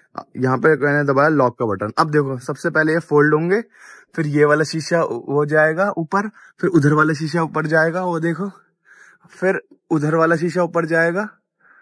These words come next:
और लास्ट में ये वाला शीशा ऊपर जाएगा। जब ये सारा काम हो जाएगा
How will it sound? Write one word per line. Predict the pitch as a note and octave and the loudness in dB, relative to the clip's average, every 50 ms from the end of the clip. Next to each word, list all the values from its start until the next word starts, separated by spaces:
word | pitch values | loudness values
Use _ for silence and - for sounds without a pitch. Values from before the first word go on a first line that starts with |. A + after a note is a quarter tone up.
| _ _ _ _ _ - | _ _ _ _ _ -2
और | E3 F3 | 0 2
लास्ट | F3 D#3+ D3+ C#3+ D3 D3 - - | 4 4 4 2 2 0 -2 -6
में | F3 F#3 F3 | -6 -4 -2
ये | D#3+ C3 B2+ | 0 0 0
वाला | A#2+ A2 G#2+ A2 | 0 0 -2 -4
शीशा | G#2+ - G#2+ G2 - G2 | -6 -8 -12 -12 -10 -12
ऊपर | F2+ - F#2 F#2 | -10 -10 -12 -12
जाएगा। | F2+ F#2 F2+ F2+ F#2 F#2 F#2 F2 - - _ _ _ _ _ _ _ _ _ _ _ _ _ _ _ _ _ _ _ _ _ _ _ - | -10 -10 -10 -12 -12 -12 -14 -16 -18 -20 _ _ _ _ _ _ _ _ _ _ _ _ _ _ _ _ _ _ _ _ _ _ _ -4
जब | - D#3+ F3 E3 | 0 0 0 2
ये | E3 F#3+ G3+ | 2 2 2
सारा | F#3+ G3+ G3 F#3 G3 F#3 | 2 2 0 0 0 2
काम | F3+ F#3+ F#3 F3+ | 2 2 2 2
हो | F3+ F3 | 2 2
जाएगा | F3 F3+ F3+ F#3 F#3 G3+ | 2 2 2 0 -2 -4